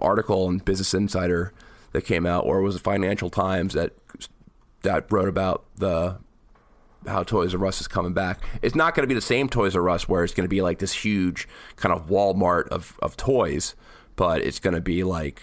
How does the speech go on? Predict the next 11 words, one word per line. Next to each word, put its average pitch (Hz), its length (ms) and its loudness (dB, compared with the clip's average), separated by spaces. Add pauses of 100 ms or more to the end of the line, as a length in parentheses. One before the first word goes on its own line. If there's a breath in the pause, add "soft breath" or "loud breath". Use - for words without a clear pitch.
(180)
you - 120 0
know, 78 260 -2 (640 soft breath)
have 90 200 0
some 98 120 -2
of 95 60 0
the 92 60 0
main 92 420 0
items 92 320 0
that 82 200 -2 (720)
are - 120 0
probably 87 640 -2